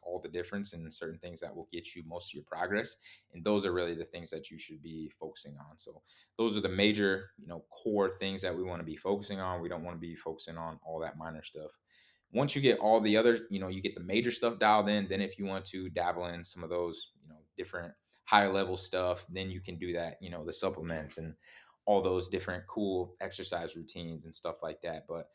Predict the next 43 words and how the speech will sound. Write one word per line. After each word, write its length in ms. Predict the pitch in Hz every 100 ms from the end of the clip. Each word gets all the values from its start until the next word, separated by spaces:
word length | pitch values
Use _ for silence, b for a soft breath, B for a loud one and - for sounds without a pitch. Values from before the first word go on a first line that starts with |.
| b b b b b _ _ _ _ _ _
until 260 | 101 - 143
you 140 | 131
get 160 | 117 101
those, 500 | 110 123 113 - - -
you 120 | 98
know, 120 | 95
major 300 | 98 123 123
things 280 | 117 113 110
right, 440 | 107 104 101 95
then 380 | 92 92 90 85 _ _
it 160 | - -
really 240 | 98 95
doesn't 260 | 92 90 82
do 80 | 92
you 140 | 87
a 40 |
whole 200 | 85 92
lot 160 | 90 85
of 100 | 80
good, 180 | 87 98
because 220 | 95 87
you're 100 | 82
not 200 | 85 -
gonna 140 | 85
see 500 | 80 - 85 85 80 _ _
a 40 | 85
lot 200 | 82 78
of 120 | -
progress 480 | - 92 110 120 117
from 180 | 107
those 200 | 107 107
small 260 | - 110 107
things. 400 | 110 110 110 -
Those 200 | 85 92
things 260 | - 92 87
are, 80 | 82
like, 180 | 82 - _ _
you 80 | 82
know, 80 | 80
the 80 | 78 -
point 280 | 90 85 - _ _ _ _ _ _
one 260 | - 85 82
percent, 500 | 78 78 85 80 80